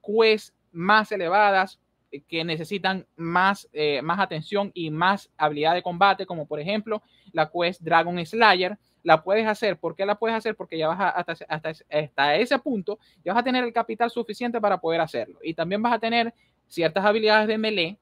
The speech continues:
subidas, ciertas habilidades de melee subidas con atajos como Vampire Slayer para que te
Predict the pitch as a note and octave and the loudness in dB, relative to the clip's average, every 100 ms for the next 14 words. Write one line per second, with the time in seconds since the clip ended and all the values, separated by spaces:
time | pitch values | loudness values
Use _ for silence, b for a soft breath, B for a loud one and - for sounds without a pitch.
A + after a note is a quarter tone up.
0 | _ - E3 A3+ E3 F3+ - _ C#3+ D#3 | _ -8 -4 0 0 -2 -8 _ -8 -6
1 | E3 F3 E3+ F#3 F3 E3+ F3+ F3+ F3 E3 | -6 -4 -4 -4 -4 -6 -6 -6 -4 -4
2 | E3+ D3+ C#3+ G3 F3 F3 - C#3 C#3 C3 | -4 -6 2 4 4 0 -6 -6 -4 2
3 | D3+ D#3+ E3 F3 G3+ F#3+ E3 E3+ D3+ C#3+ | 2 4 2 2 2 2 0 -4 -6 -4
4 | C#3+ - - D3 C#3 B2 | -6 -8 -2 0 0 -4